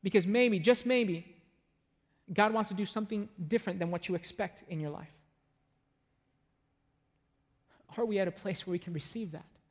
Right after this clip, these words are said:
Are we at a place where our hearts are ready to allow Jesus to do what he wants to do in our lives, not the image of we ex-,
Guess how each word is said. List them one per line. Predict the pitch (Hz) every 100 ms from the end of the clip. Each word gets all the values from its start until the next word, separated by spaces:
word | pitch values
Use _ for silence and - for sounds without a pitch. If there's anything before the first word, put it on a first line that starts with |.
| _ _ _ _ _ _ _ 190
Are | 233
we | 233
at | 208
a |
place | 202 208 -
where | 185
our | 165
hearts | 156 226 233 - -
are | 196
ready | 180 165 151 - - _ _ _ _ _ -
to | 220
allow | 175 190 202 226 233 - - 170
Jesus | 156 202 170 -
to | 165
do | 185
what | 165 -
he | - 254
wants | 220 160 -
to |
do | 160
in | 147
our | 143
lives, | 78 175 - - _ _ _ _ _ _ _ _ _
not | 175 180
the | 175 175
image | 170
of | 147
we | 165 156
ex-, | -